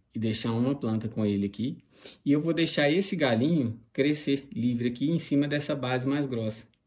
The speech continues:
Então, vai ficar uma planta bem compacta depois. Eu vou fazer, depois que ele crescer, eu faço uma outra poda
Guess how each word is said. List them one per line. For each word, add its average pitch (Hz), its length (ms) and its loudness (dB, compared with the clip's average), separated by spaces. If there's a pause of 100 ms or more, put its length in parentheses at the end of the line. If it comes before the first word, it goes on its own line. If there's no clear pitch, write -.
(460)
Então, 117 140 -6
vai 120 140 -2
ficar - 180 -8
uma 120 220 2
planta 113 240 -6
bem 113 180 -4
compacta 120 540 -6
depois. 110 340 -2
Eu 98 80 -4
vou 98 100 -6
fazer, 101 300 -4
depois 110 300 -8
que - 100 -8
ele 107 80 -2
crescer, 107 440 -4
eu 127 100 -6
faço 113 340 -4
uma 107 120 0
outra 107 340 -2
poda 131 480 -6